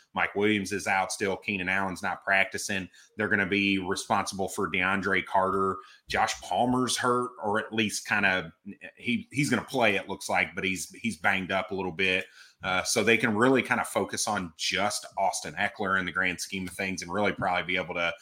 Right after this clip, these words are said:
make life a little bit difficult for the Chargers this week. So, uh, I'm going Pittsburgh with T J Watt or otherwise the forty-niners.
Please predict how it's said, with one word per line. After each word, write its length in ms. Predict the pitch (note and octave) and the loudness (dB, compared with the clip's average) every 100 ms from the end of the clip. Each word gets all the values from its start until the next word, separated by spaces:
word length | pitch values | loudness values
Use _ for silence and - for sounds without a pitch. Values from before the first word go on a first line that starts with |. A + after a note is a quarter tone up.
| - - | -14 -2
make 280 | G#2 F#2+ G#2 | 0 2 2
life 240 | G2 - | 2 0
a 40 | |
little 200 | F#2 G2 | -2 -2
bit 280 | F2+ F#2 - | 0 -2 -4
difficult 520 | G2+ - - G2 F2+ - | -8 -8 -8 -8 -6 -6
for 140 | F#2 | -6
the 100 | E2+ | -6
Chargers 640 | - F#2 F2 E2+ F2 E2 - | -4 -2 -2 -2 -4 -4 -4
this 220 | F2+ - | -4 -2
week. 300 | F2+ E2+ - - _ - | 0 0 -2 -12 _ -4
So, 520 | - F#2 F2 F2 E2+ - | 0 2 2 0 -2 -4
uh, 320 | F2+ E2+ D#2+ | -4 -4 -4
I'm 140 | G#2+ G#2+ | -2 2
going 220 | G#2+ F#2+ | 2 4
Pittsburgh 400 | C3 - B2+ A2 | 4 6 4 4
with 80 | G#2 | 2
T 120 | A#2+ | 2
J 140 | G#2+ | 4
Watt 300 | G2 G2 G2+ - | 4 4 2 2
or 380 | A2+ G#2 G#2 - | 4 4 4 0
otherwise 400 | G#2 F#2+ F2+ E2+ | -2 2 4 2
the 80 | E2 | 0
forty-niners. 800 | - D#2+ D#2 - C2+ C#2 - - | -10 -14 -14 -18 -18 -12 -12 -14